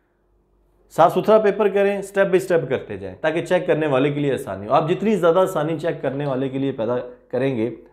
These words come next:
वो उतनी ही आसानी से चेक करके अच्छे नंबर देना आपको पसंद करेगा। तो बस बच्चों ने ये पूछा है प्रेजेंटेशन का, कि प्रेजेंटेशन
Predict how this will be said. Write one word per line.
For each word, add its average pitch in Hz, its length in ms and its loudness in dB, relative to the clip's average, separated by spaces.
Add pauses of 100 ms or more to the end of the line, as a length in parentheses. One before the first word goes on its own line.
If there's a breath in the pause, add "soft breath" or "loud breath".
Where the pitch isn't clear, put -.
वो 190 160 4
उतनी 190 220 2
ही 214 120 4
आसानी 156 340 0
से 151 120 -4
चेक 165 240 -2
करके 143 260 2
अच्छे 147 260 -2
नंबर 120 280 -4
देना 110 220 -4
आपको 120 260 -6
पसंद 110 360 -12
करेगा। 95 360 -16 (680 soft breath)
तो 175 60 2
बस 208 320 4
बच्चों 170 340 0
ने 208 80 0
ये 208 80 4
पूछा 165 320 -2
है 185 140 -2 (300)
प्रेजेंटेशन 185 680 0
का, 107 240 -4
कि 139 80 -2
प्रेजेंटेशन 185 800 2